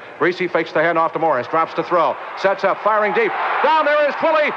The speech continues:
It is knocked away at the five-yard line. Check it. It was Jim Kick who was down there, was the deep man. It was knocked away by Bob Howard, the left cornerback.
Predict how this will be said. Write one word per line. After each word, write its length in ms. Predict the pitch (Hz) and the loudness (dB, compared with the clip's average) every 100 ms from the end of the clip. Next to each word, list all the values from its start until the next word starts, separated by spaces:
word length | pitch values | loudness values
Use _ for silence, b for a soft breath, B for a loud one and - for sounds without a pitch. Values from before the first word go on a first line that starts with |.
| - 269 | -2 0
It 80 | 320 | 0
is 120 | 254 | 2
knocked 240 | 285 277 | 0 2
away 360 | 262 277 233 - - - - - - - - - - | 0 2 2 -2 -4 -6 -6 -6 -6 -8 -8 -6 -2
at 140 | 214 | 0
the 80 | 240 | 0
five-yard 640 | - 262 262 254 240 240 196 | 0 2 2 2 2 2 2
line. 200 | 175 165 | 0 0
Check 220 | 247 254 | -2 0
it. 80 | 180 | 0
It 40 | |
was 120 | 175 - | -2 0
Jim 220 | 254 208 | -2 0
Kick 200 | 240 262 | -2 0
who 120 | 180 | -2
was 140 | 165 | 0
down 240 | 190 208 202 | 0 0 2
there, 200 | 208 208 | 2 2
was 180 | 180 160 | 0 0
the 80 | 170 | 0
deep 240 | 254 269 | 0 -2
man. 220 | 147 160 202 | 0 0 0
It 60 | |
was 140 | 165 147 | -2 0
knocked 260 | 254 247 | 0 2
away 280 | 190 220 226 | 0 2 2
by 220 | 185 180 | 2 0
Bob 320 | 175 240 233 | 2 2 2
Howard, 360 | - 214 170 143 | 2 2 2 0
the 80 | 156 | 0
left 200 | 226 208 | -2 -2
cornerback. 560 | - 226 170 135 131 | 0 0 0 0 0